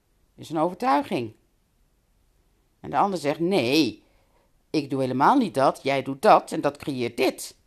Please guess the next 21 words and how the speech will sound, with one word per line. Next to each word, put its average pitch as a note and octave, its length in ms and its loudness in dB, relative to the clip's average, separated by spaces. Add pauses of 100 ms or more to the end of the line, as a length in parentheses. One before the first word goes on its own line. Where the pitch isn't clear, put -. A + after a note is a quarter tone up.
(960)
En G3+ 200 0
beide A#3+ 640 4 (320)
is E3 200 -4
dat F3+ 180 0
hun F#3 160 -6
overtuiging G3+ 720 0
en D#3+ 120 -6
beide G#3+ 320 2
krijgen D#3+ 320 0
ze D#3+ 100 -12
dus E3 160 -8
steeds G#3 380 -4
gelijk, D3 600 -2 (1400)
doordat F#3+ 440 2
er F#3+ 140 -6
bewijzen C#3+ 460 0
aangetrokken - 640 -6
worden G3 260 -4 (100)
van A4 280 -2
hun C#4+ 160 4
gelijk. C3+ 560 -2